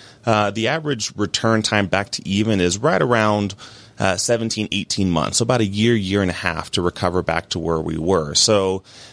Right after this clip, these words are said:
w-, when you think about that time horizon in the scope of, "Hey, I've got twenty or thirty years to grow my money," or even five or ten years, why would we wanna risk trying to time it perfectly on a day to get out and then get back in? So,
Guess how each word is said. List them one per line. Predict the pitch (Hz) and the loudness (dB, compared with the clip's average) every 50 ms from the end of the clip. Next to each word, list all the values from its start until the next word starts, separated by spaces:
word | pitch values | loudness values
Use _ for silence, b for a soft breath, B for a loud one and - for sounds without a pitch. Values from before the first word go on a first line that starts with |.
| B B | B B
w-, | - 101 - | -2 -2 -2
when | - 110 123 | 0 0 0
you | 120 113 | 0 0
think | 113 - 170 165 - | 0 -2 -4 -2 -2
about | 120 - 107 98 98 98 - 85 | 0 2 2 2 2 0 -2 -2
that | 85 98 95 95 95 95 - _ _ | 0 2 2 2 2 0 -4 _ _
time | - - 107 104 101 101 | -10 -6 -4 -4 -4 -2
horizon | - 107 104 101 101 101 104 104 107 98 90 | -2 0 2 2 2 2 0 -2 -4 -6 -6
in | 85 | -6
the | 82 80 | -4 -4
scope | - - - 95 92 90 - - | -4 -2 0 0 0 0 2 2
of, | 87 82 80 78 | 2 2 2 0
"Hey, | - 104 95 90 | 0 0 0 0
I've | 90 | 2
got | - 98 - - | 2 0 0 -2
twenty | - - - 104 101 95 95 87 | -4 -6 -4 -2 0 0 0 0
or | 85 | 0
thirty | 85 - 90 92 92 90 92 | 0 -2 -2 -2 -2 -2 -2
years | 90 85 82 82 85 85 85 87 95 107 117 120 - | -4 -4 -4 -4 -2 -2 0 0 0 0 0 0 0
to | - - 104 | -2 -2 -2
grow | 104 113 120 | -2 0 0
my | 117 127 123 | 0 0 0
money," | 123 127 123 120 123 131 139 131 | 0 0 0 0 0 0 0 0
or | - 80 85 82 80 78 80 | 0 0 2 2 2 2 0
even | - 95 98 87 87 82 82 | 0 -2 -4 -4 -4 -4 -6
five | 78 - - 82 82 90 85 | -6 -4 -2 0 0 0 0
or | 80 78 | -2 -4
ten | - - - 101 104 113 | -4 -4 -2 0 0 0
years, | 120 127 143 151 151 160 - - - B B B B B B B B B B - - - - _ _ _ _ _ _ | 2 2 2 2 2 2 0 -2 -4 B B B B B B B B B B -20 -20 -20 -20 _ _ _ _ _ _
why | 110 107 117 110 113 117 127 | -10 -4 0 0 2 2 2
would | 131 127 113 | 0 0 2
we | 117 113 | 0 0
wanna | 104 101 107 98 82 | 2 2 2 2 2
risk | 80 85 95 98 - - - | 2 2 2 2 0 0 -4
trying | - - 95 92 90 90 87 | -4 -2 0 0 2 2 0
to | - 87 85 90 | -2 -2 -4 -4
time | - - - 95 92 92 | -4 -4 -4 -2 -2 -2
it | 87 - - - | -2 -4 -6 -4
perfectly | - 101 95 - - - 95 92 87 | -2 -2 -2 -2 -4 -8 -8 -8 -6
on | 85 80 | -6 -6
a | 80 | -6
day | 76 - 87 85 85 80 | -4 0 0 2 2 2
to | 71 78 | 0 0
get | 76 82 82 | 0 -2 0
out | 85 87 85 - | 0 0 0 -2
and | 71 82 | -2 -4
then | 78 | -4
get | 71 - 78 - | -4 -4 -4 -4
back | - 80 76 76 - - | -4 -4 -6 -4 -4 -4
in? | 95 85 78 78 76 | -2 -2 -2 -2 0
So, | - - 95 92 90 87 85 82 | 2 2 2 2 2 0 -2 -4